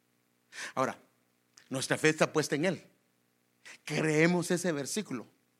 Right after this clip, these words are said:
pero tal vez el problema es que no se ha sentado en nuestro corazón. Porque entonces, yo le pregunto a la mayoría, y yo estoy seguro que la mayoría conoce este versículo.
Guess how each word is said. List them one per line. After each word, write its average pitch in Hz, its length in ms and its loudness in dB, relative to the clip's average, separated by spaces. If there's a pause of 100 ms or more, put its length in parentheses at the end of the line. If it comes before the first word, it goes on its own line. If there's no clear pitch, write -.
(320)
pero 135 200 0
tal 117 160 -4
vez 139 220 -4
el 151 100 -4
problema 135 500 -4
es 185 200 -6
que 139 140 -6
no 127 200 -6
se 147 160 -8
ha 139 60 -8
sentado 123 500 -10
en 127 100 -10
nuestro 113 240 -14
corazón. 104 400 -18 (1160)
Porque 131 200 -6
entonces, 151 460 -2 (1400)
yo 165 440 4
le 135 120 2
pregunto 139 360 -2
a 175 40 4
la 131 100 -2
mayoría, 127 480 0
y 113 120 -6
yo 127 120 2
estoy 143 240 -4
seguro 139 400 -4
que 123 120 -6
la 110 100 -6
mayoría 113 480 -4
conoce 113 400 -8
este 110 160 -10
versículo. 101 500 -14